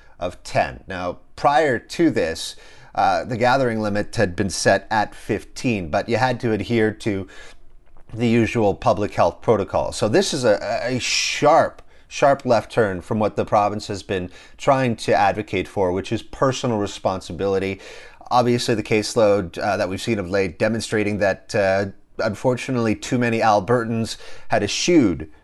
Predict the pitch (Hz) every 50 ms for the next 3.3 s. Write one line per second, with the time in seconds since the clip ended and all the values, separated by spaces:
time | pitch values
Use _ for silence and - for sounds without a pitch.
0 | _ - - - - 101 90 - - - 95 85 - 98 85 80 80 - - 92
1 | 82 - - 80 73 67 76 - - 113 139 185 214 233 220 - 131 101 113 107
2 | 87 82 95 85 76 80 101 - - - - - - - - - - 113 113 113
3 | 113 113 113 113 107